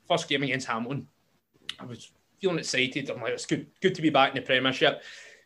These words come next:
And it was, uh, it was a, it was a brilliant display saying fifty-five, right? And a lot of people take that out of context in the sense of, like, "Oh, well, we're saying we're gonna win fifty-five this year." No, it wasn't that. We were saying,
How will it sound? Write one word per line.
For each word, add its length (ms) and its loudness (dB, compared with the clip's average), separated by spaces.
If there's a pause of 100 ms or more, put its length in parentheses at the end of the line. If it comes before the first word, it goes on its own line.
And 120 -6
it 60 -4
was, 180 0
uh, 60 4
it 440 4 (360)
was 160 -8
a, 40 -4
it 220 2
was 100 0
a 100 6
brilliant 360 4
display 380 4
saying 240 2
fifty-five, 800 2
right? 340 6 (560)
And 160 2
a 40 8
lot 180 8
of 100 2
people 260 0
take 260 4
that 180 4
out 100 6
of 80 -4
context 540 4
in 80 2
the 60 2
sense 340 2
of, 160 4
like, 120 4
"Oh, 140 8
well, 160 6
we're 60 2
saying 200 0
we're 80 4
gonna 160 4
win 180 0
fifty-five 520 0
this 200 0
year." 240 6 (400)
No, 280 4
it 80 6
wasn't 320 4
that. 240 4
We 80 2
were 100 4
saying, 420 2